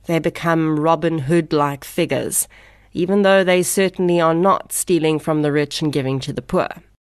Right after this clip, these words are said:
In the Andre Stander episode, I put forward the fact that he was in fact a rapist of young girls, and at least in my eyes was no hero at all. And I can't wait to blow the Ananias Mate legend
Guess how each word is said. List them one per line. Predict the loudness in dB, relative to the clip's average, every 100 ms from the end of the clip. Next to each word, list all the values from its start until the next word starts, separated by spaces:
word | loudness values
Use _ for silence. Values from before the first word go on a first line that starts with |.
| _ _ _ _ _ _ _ _ _ _
In | -2
the | 0 2
Andre | 2 2 2
Stander | 0 0 0 0 -2
episode, | -4 -4 -4 -2 -2 -4 -8 -20 -20 _ _
I | -4 0 2 0
put | -2 -6
forward | -2 0 2 2
the | -2
fact | -2 -2 -2 -4
that | -4 -2
he | 0
was | 0 0
in | 0
fact | 0 -2 -2 -2
a | 0 2
rapist | 2 2 0 -4 -4 -6
of | -4
young | -2 -2
girls, | 2 2 0 -4 -8 -8 _ _ _ -8
and | -2 0 0
at | -2 -2
least | -2 -2 0
in | 2
my | 4 4
eyes | 2 2 0 -2 -6 -2
was | -2 2
no | 0 0
hero | 0 -2 0 0 0
at | 0
all. | 0 -2 -2 -6 -12 _ _ _ _ -8
And | -4 -2 -2
I | -2
can't | -2 0 0 0
wait | 0 -2 -4 -10 -6
to | -4
blow | 2 4 4
the | 2 2
Ananias | 2 2 2 2 0 0
Mate | 0 0 0 -2 0
legend | 0 0 0 0 -2